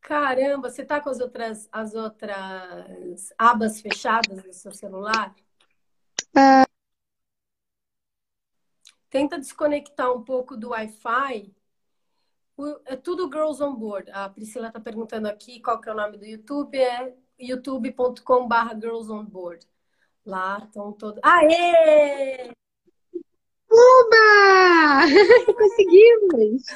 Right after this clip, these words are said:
Speaker 1: <laughs> Essa internet, às vezes,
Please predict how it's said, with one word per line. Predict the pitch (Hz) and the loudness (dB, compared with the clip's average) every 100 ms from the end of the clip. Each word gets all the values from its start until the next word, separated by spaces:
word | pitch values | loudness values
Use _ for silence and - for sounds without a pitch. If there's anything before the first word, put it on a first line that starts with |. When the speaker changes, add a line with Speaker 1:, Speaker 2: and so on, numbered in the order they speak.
| - - | -12 -6
Speaker 1:
<laughs> | - 415 349 - 392 415 - - 285 311 311 302 _ _ _ _ - | -6 -6 -10 -8 -12 -12 -18 -4 0 0 0 -10 _ _ _ _ -14
Essa | 254 254 269 | -12 -12 -14
internet, | 220 262 233 233 254 254 262 | -12 -10 -10 -10 -12 -12 -14
às | 220 | -6
vezes, | - 320 269 | -2 -2 -4